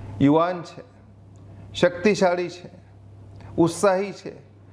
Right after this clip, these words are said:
અને એમના શહેરમાં જ્યારે આ ઘટના બને ત્યારે સ્વાભાવિક છે કે એની ગંભીરતા વધી જાય છે. કાયદાનું પાલન જરૂરી છે, પણ સાથે સાથે કાયદાનો ડર પણ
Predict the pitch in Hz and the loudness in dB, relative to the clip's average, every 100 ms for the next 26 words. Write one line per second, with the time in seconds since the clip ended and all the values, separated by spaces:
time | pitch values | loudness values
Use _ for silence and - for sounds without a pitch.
0 | - - - 180 226 - 185 214 254 - | -20 -20 0 0 2 2 2 2 0 0
1 | 180 185 185 170 165 156 117 139 147 151 | 0 0 0 0 2 2 0 -4 -2 -2
2 | 127 131 143 113 - - - - - 143 | 0 -2 -2 -8 -12 -20 -20 -20 -2 0
3 | 139 - 127 131 151 165 - 185 156 156 | 2 2 0 2 0 -4 -8 -8 -6 -4
4 | 139 143 143 131 120 - - 104 135 131 | -4 -2 -4 -4 -8 -14 -14 0 0 2
5 | 143 135 117 104 107 104 101 101 - - | 0 0 0 0 -2 -2 -2 -4 -12 -20
6 | - - - - - - - - - - | -20 -20 -20 -18 -18 -16 -16 -14 -12 -10
7 | - - - - - - 151 190 220 226 | -10 -8 -8 -6 -2 2 4 4 2 0
8 | 226 - 151 208 214 156 170 202 208 170 | -2 0 0 0 -4 -2 -2 -2 -2 -4
9 | - - - - - - - - 151 147 | -8 -18 -20 -20 -20 -20 -20 -2 -2 2
10 | 147 147 185 170 170 170 139 147 165 160 | 2 2 2 2 0 0 0 2 0 -2
11 | 139 120 127 156 180 - 165 127 | -4 0 2 2 -2 -4 -6 -6